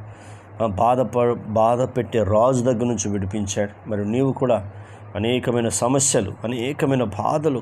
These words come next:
కష్టాల్లో ఉంటున్నావేమో, నీవు కూడా భక్తుడిలాగా విచారం చేయడం నేర్చుకో. ఆయన, ఆయనతో సహవాసం చేయడం నేర్చుకో. ఆయన మీద నువ్వు ఎప్పుడైతే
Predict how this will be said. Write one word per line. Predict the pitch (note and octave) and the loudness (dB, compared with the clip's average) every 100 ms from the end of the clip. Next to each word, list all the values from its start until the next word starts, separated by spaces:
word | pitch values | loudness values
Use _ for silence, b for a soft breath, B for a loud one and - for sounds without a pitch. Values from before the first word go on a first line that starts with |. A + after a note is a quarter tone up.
| - | -6
కష్టాల్లో | G#2+ - - - B2+ D#3 D3 A2 G2 B B B B B - G#2 | -8 -8 -6 2 4 6 4 2 -2 B B B B B -14 -8
ఉంటున్నావేమో, | B2+ C#3 E3+ D#3+ C3 A#2 G#2+ G2+ F#2+ G2 - - G#2 | -4 -2 0 2 2 2 2 2 0 -6 -18 -14 -4
నీవు | G#2 A2+ A#2+ | 0 2 2
కూడా | G#2 A2+ G#2+ G2+ G2+ - - - - | 0 -2 -2 -2 -6 -16 -20 -20 -6
భక్తుడిలాగా | A2+ G#2+ - A2 G2+ G#2 G2+ G#2 G2+ - B B B - - | -2 -2 -2 -2 2 2 0 -2 -4 -12 B B B -14 -8
విచారం | G2+ A#2 A2+ A2 | -2 2 2 2
చేయడం | G2 A2+ A2 A2 | -2 0 0 2
నేర్చుకో. | A#2 A2+ - B2+ B2 - - B B B B B - | 0 0 -2 -2 -2 -6 -20 B B B B B -6
ఆయన, | A2 A#2+ A#2 A2+ | -2 0 0 -2
ఆయనతో | A#2+ A#2+ B2 C3 | 0 0 0 0
సహవాసం | - A2+ A#2+ C3+ C#3+ C#3 B2+ | 0 0 2 2 2 2 -2
చేయడం | G#2+ A2 G#2 | 0 0 0
నేర్చుకో. | G#2 G2+ - G2+ G#2 - - | -2 -4 -4 -4 -4 -14 -4
ఆయన | G#2+ A2+ | -2 0
మీద | A#2 A2+ | 0 -2
నువ్వు | G#2+ G#2+ | -2 -2
ఎప్పుడైతే | G#2 A#2 A2+ B2 A#2 | -2 -2 0 0 -2